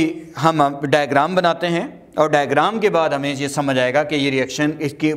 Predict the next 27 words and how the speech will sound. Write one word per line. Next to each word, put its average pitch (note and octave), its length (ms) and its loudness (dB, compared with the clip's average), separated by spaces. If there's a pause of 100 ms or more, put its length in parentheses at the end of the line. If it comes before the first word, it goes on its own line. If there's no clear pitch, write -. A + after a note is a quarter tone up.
ये, D3 540 -2
इसकी F#3 260 0
कैसे E3 360 0
वैल्यू C3+ 300 0
निकालते A2+ 420 -4
हैं। F#2 120 -12 (280)
तो D#3+ 80 0
बच्चों, E3 220 2
हमारे D3+ 200 2
पास F3+ 260 -2
आम G3+ 200 2
तौर D3 140 0
पर C3 140 0
हम C#3+ 120 -4
समझने F#3 360 -2
के C#3 80 -2
लिए C3 120 2
सपोज D3 360 -2
करते A2 280 -6
हैं, - 240 -10 (340)
हमारे D3+ 360 0
पास D#3 380 0 (100)
एक D#3+ 220 0
रिएक्टेंट C#3 480 -2
है C3 280 0
ए D3 120 0 (120)
टू C3 140 -4